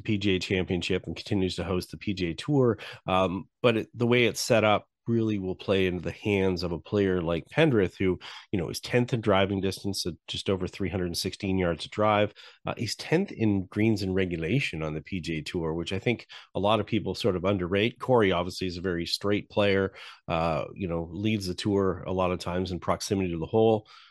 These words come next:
Just a deadly combination. A-, and I think Taylor is really underrated,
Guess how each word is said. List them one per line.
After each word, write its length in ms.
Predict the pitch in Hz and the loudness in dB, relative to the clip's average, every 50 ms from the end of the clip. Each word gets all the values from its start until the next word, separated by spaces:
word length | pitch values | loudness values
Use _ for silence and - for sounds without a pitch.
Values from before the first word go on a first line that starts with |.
| _ - | _ -6
Just 180 | 147 143 - | -4 -2 -2
a 60 | 110 98 | -2 -2
deadly 340 | 92 98 90 90 87 95 | 0 -2 -2 -2 -2 -4
combination. 680 | 90 - 95 92 87 85 82 87 92 92 90 - 87 82 | -4 -2 -2 -2 0 0 0 0 0 0 0 -2 -2 -2
A-, 20 | 90 | -2
and 300 | 92 78 85 101 101 101 | -2 0 0 0 2 2
I 80 | 101 | 2
think 300 | 95 - 127 104 - - | 2 2 0 0 -2 -4
Taylor 380 | - - 123 113 113 113 104 98 | -4 0 2 2 4 4 4 2
is 160 | 95 92 95 | 2 0 -2
really 280 | 104 110 110 110 107 - | -2 0 0 0 0 0
underrated, 800 | - 104 104 101 95 95 90 98 98 101 101 98 98 90 85 | 0 0 0 0 -2 -2 0 0 0 2 2 2 0 0 -2